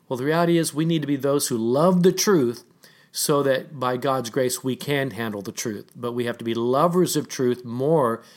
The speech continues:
than ourselves and more than what we want to make as far as an opinion or, uh, because it makes us feel good to think we know, we have one up on someone. We have to be so careful about how we process truth.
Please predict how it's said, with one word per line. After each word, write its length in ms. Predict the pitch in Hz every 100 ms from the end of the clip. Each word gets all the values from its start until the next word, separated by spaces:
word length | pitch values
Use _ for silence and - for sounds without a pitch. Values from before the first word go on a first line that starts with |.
| - _
than 120 | 123 120
ourselves 640 | 113 - 165 156 151 131
and 100 | 117
more 240 | 120 135
than 200 | 131 120
what 160 | 127 123
we 100 | 120
want 320 | 113 127 135
to 100 | 127
make 240 | 120 117
as 120 | 110 -
far 240 | - 113
as 100 | 107
an 80 | 101
opinion 640 | 98 147 151 160 160 151 - - _
or, 300 | 127 113 113 -
uh, 120 | 120 113
because 280 | 117 127
it 60 | 117
makes 160 | 120 113
us 100 | -
feel 160 | 139
good 140 | 127 113
to 60 |
think 160 | 135 123
we 100 | 117
know, 400 | 120 127 135 - 120
we 100 | 120
have 140 | 104
one 240 | 117 135
up 180 | 143 -
on 140 | 135 131
someone. 520 | - 139 139 135 135 - - - -
We 80 | 143
have 100 | 170
to 80 | 160
be 80 | 127
so 340 | - 156 170
careful 540 | - 135 131 127 110
about 260 | 104 113 113
how 420 | - - 139 151
we 200 | 147 127
process 840 | 123 - 131 139 135 - 110 107 -
truth. 440 | - 135 110 107